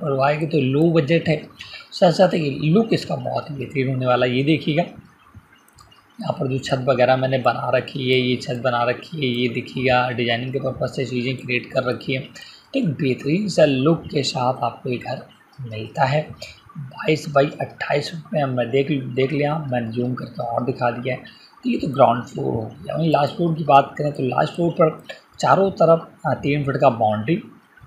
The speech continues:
और जहाँ पर ग्रिल देखिए आवश्यक हुई वहाँ पर grill मैंने इस्तेमाल की है। और stairs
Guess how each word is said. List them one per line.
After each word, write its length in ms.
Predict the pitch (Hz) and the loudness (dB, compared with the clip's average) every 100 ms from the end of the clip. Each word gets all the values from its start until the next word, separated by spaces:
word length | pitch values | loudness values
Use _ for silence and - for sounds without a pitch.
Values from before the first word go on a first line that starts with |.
| - | 0
और 280 | 135 120 113 | 4 4 4
जहाँ 180 | 117 120 | 0 2
पर 140 | 151 | 2
ग्रिल 380 | 113 110 151 143 | 0 -2 0 0
देखिए 260 | 135 - 135 | 0 2 4
आवश्यक 380 | 127 - 131 | 4 0 -4
हुई 160 | 127 135 | -2 -2
वहाँ 140 | 131 | -2
पर 160 | 123 127 | -2 -2
grill 300 | 113 123 139 | -2 -4 -2
मैंने 180 | 131 127 | -2 -2
इस्तेमाल 420 | - 151 123 143 | -6 -2 0 0
की 160 | 135 139 | -2 -6
है। 100 | - - - - _ - | -8 -16 -20 -20 _ -2
और 200 | 131 131 | 0 -2
stairs 560 | - - 151 170 - | -2 4 4 4 0